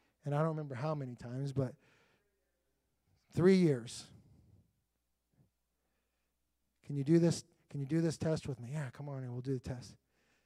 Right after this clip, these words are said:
Send it out. Nope. Come in,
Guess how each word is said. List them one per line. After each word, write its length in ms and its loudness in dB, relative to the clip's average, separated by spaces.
Send 360 -6
it 60 2
out. 280 -2
Nope. 260 4
Come 240 -4
in, 200 -2